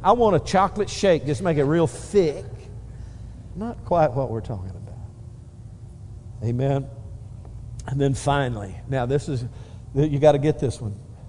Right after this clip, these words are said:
Another essential element to be a persistent persevering prayer warrior that God uses to bring liberty in the world, you gotta have friends. Jesus said in Matthew eighteen and nineteen, "Where two of you,"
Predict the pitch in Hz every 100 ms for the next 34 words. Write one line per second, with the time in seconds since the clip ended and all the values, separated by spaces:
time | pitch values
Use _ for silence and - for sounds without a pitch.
0 | - - - - - - - 127 143 139
1 | 139 - 160 143 147 160 151 135 120 123
2 | - - 123 135 123 139 - - 165 -
3 | - 151 - - - - - - - -
4 | - 160 - 175 139 151 147 135 - 147
5 | 143 123 120 117 113 110 107 104 - -
6 | - - - 139 143 156 139 131 147 104
7 | 113 104 - 127 135 131 135 156 139 131
8 | 127 135 127 123 117 113 101 - - -
9 | - - - - - 127 127 131 120 101
10 | - 135 107 90 - - - - - -
11 | - - - - - - - - - -
12 | - - - - 175 180 139 - 160 139
13 | 135 143 139 143 147 147 - 143 127 127
14 | 143 151 - 131 117 123 - 190 156 123
15 | 113 104